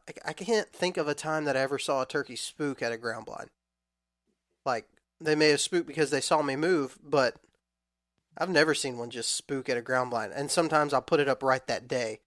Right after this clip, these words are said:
Now, I don't hunt from a ground blind much anymore, um,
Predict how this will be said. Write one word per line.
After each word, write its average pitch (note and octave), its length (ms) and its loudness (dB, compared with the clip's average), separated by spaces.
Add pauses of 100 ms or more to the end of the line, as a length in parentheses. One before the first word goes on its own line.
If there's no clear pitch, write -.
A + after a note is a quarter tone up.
(340)
Now, C3+ 140 2
I C#3 100 6
don't D#3+ 280 0
hunt F#3 220 0
from D#3 120 -4
a C#3 60 -4
ground C3+ 260 2
blind B2+ 220 0
much C3 240 -2
anymore, B2+ 600 -4 (600)
um, B2 500 0